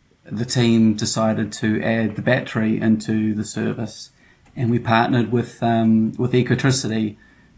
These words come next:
uh, and now our service is effectively, uh, a hundred percent of a customer's needs. It's still, uh, zero dollars down. It has the added benefit of guaranteed savings up front, and our typical customer saves around two hundred and fifty dollars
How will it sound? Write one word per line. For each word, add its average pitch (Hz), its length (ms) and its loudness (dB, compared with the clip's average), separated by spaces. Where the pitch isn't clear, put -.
uh, 117 60 -2
and 113 420 2
now 123 220 6
our 110 100 4
service 107 720 -2
is 107 140 -8
effectively, 110 640 -2
uh, 104 180 -2
a 107 60 -4
hundred 113 320 2
percent 107 500 -2
of 113 200 -10
a 113 200 -4
customer's 107 600 -2
needs. 117 420 -2
It's - 160 -4
still, 120 560 2
uh, 110 300 2
zero 110 300 2
dollars 104 360 2
down. 117 560 0
It 104 80 -2
has 110 200 2
the 110 100 2
added 117 260 2
benefit 110 440 0
of 104 300 -2
guaranteed 107 680 0
savings 104 760 -4
up - 180 -6
front, - 440 -2
and 107 100 2
our 101 80 0
typical 117 400 -2
customer 107 460 -2
saves 107 340 0
around 107 320 0
two 117 180 0
hundred 107 260 4
and 104 100 0
fifty 110 200 -8
dollars 107 540 -4